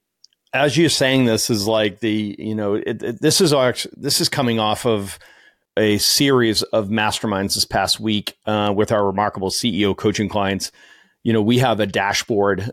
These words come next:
uh, that we have for each of the masterminds. So, you know, we're, we ha-, we run data-driven businesses, right? So, of course, we run data-driven masterminds. So we have to have the data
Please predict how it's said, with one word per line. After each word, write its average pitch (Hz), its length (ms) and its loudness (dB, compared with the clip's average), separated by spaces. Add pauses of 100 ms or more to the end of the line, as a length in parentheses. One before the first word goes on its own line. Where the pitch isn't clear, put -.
uh, 98 320 -2
that 101 300 0
we 104 540 0 (500)
have 104 400 0
for 107 320 -2
each 107 220 -4
of 98 140 0
the 104 60 0
masterminds. 101 540 -2
So, 107 280 2 (380)
you 113 80 -2
know, 104 100 2
we're, 123 360 2 (500)
we 156 220 4
ha-, 156 80 4
we 156 180 4
run 135 300 4
data-driven 107 880 0
businesses, 107 800 -2
right? 104 260 0
So, 107 600 2 (600)
of 117 140 -4
course, 131 320 0
we 113 120 2
run 107 260 0
data-driven 101 1080 0
masterminds. 113 600 -4
So - 280 -2
we 107 120 2
have 127 300 -2
to 120 60 -10
have 113 200 -2
the 104 80 -4
data 107 440 0